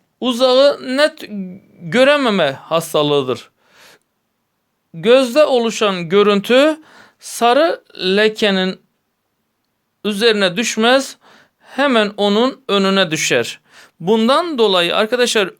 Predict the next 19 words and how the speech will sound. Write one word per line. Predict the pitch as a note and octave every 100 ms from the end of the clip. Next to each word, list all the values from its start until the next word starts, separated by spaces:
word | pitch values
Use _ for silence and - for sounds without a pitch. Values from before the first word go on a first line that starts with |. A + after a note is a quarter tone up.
| -
öne | A3 C4 C#4 G3+
düştüğü | A3+ - - C4+
için | D4 - - E3+ A#3 D4 _ _ _ _ _ _ _ _ _ _ _ _ _ -
yakını | D3 G3+ G#3 A#3+ G#3+ -
iyi | G3+ A#3+
görür, | B3+ C4 C#4 C#4+ -
uzağı | A3 G3+ G#3+ A3+ C4+ D4 C#4+ -
göremez. | E3 G3 F#3 E3+ B2 - - _ _ _ _ _ _ _ _ _ -
Sarı | - F3+ A#3
leken | G#3+ F3+ G#3
öne | G#3+ F#3 F3+
düştüğü | E3 D3 - D#3
için. | D3+ B2+ A2+ _ _ - - - - - -
İkincisi | C4 B3 D4 D4 -
ise | F#4 - D#4
hipermetrop, | D4+ C#4+ B3+ A#3+ A#3+ B3 B3
onun | B3 C#4 D#4
tam | C4+ D4 F#4
tersidir. | C#4+ A#3+ G3 F3 - D#3 E3+